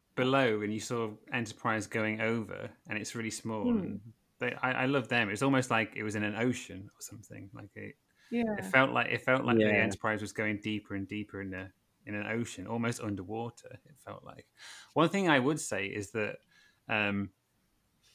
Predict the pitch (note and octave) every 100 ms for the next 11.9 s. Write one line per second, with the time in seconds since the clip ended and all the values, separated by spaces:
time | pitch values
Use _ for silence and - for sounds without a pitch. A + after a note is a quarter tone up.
0 | - - C#3 D3 D#3 D#3 C#3+ - - C3
1 | B2 - A#2+ A2 - _ - - - B2
2 | G2+ - - - C3 C3 C#3+ C3 A2 G#2
3 | G#2 B2 A#2+ A2+ A2 - A#2+ A2 G#2+ G#2+
4 | G#2+ - A2+ G2+ G2 - G#2 G#2+ - -
5 | A2 G#2 - C3+ A#2+ A#2+ A2 G#2 - -
6 | A#2 G#2 F#2 - - G#2 G2+ - - A#2
7 | A2 G2 F#2+ F#2+ - G2 G#2 A2 G#2+ G#2
8 | G#2 - G2 - _ _ _ _ _ A2
9 | G2+ A2 F#2+ F#2 _ _ _ _ _ G#2+
10 | G#2 G2 G2 G2 F#2+ G2 G#2+ A2+ - -
11 | _ A#2+ - - - - - A3+